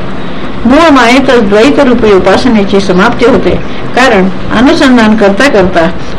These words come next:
परब्रह्म वस्तूशी तादात्म्य झाले की त्या वस्तूखेरीज दुसरे म्हणून कोणी उरतच नाही. तर कोण कुणाची उपासना करणार? कर्म, उपासना आणि ज्ञान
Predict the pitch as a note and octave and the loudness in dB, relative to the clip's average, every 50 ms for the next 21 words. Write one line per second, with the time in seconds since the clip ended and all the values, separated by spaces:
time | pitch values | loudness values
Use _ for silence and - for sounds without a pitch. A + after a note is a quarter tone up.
0 | - - A#3+ B3+ D4 B3+ B3 B3 A#3 A#3+ A#3 G#3 G3+ F#3+ F#3 F3+ F#3 A#3+ B3 B3 | -4 0 0 2 2 2 2 2 2 2 2 2 2 2 2 0 0 0 0 2
1 | A#3 F#3+ F3+ F3+ F#3 F3 F#3 F#3+ A#3 B3+ C4+ B3 A#3 G#3+ G3+ G#3 F3+ F3+ F3+ E3 | 2 2 0 2 2 2 2 2 2 2 0 0 0 0 2 2 2 2 0 0
2 | D#3+ D#3+ - - - - - - A3+ A3 - A#3 A3+ G#3 G3 G3 G3 - C#4+ D4 | -2 -2 -4 -6 -6 -4 -2 -2 0 0 2 2 2 2 2 2 2 0 0 0
3 | C#4+ - A#3 F3+ F#3 F3 E3 E3+ F3+ F#3 F#3 F#3+ A3+ A#3+ B3 B3 A3 F#3+ F#3 F3+ | 0 0 0 2 2 0 0 0 0 0 0 0 0 0 0 2 2 2 2 0
4 | F3+ - F#3 F3+ F#3 F#3 F3+ F3+ F#3 F#3+ F#3+ - F#3+ F#3 - - C#3+ B2+ - - | 0 0 0 2 2 2 2 2 2 0 0 0 0 0 -2 -2 -4 -4 -4 -6
5 | - - - - - - - - - - - - B3+ B3+ C#4 B3 B3+ C4+ C#4+ C#4 | -8 -8 -8 -8 -8 -8 -8 -8 -8 -8 -4 -2 0 0 0 2 2 2 2 2
6 | C4+ C4 A#3+ A3+ G#3 G3 A3+ F#3+ F#3 F#3 F3 F3+ F3+ E3 D#3 - E3 D#3+ D#3+ D#3 | 2 2 0 0 2 2 2 0 2 0 0 0 -2 -4 -2 -2 -2 -2 -2 -4
7 | D#3 - - - - - - - - - - - - - - - - - - - | -4 -6 -6 -8 -8 -8 -8 -8 -8 -8 -8 -8 -8 -8 -8 -8 -8 -6 -4 0
8 | A#3 A#3 A#3+ B3 B3 B3 B3 B3+ B3 A3+ G#3+ - A3 G3+ G#3 G#3+ - A3 A3 A3+ | 0 2 2 4 2 2 2 2 0 0 0 0 2 2 2 2 0 0 0 2
9 | G#3+ G#3 G#3+ G#3+ G#3+ G3+ G3+ A#3 A#3 G#3+ E3+ D#3 | 2 2 2 0 0 0 0 0 0 0 0 -2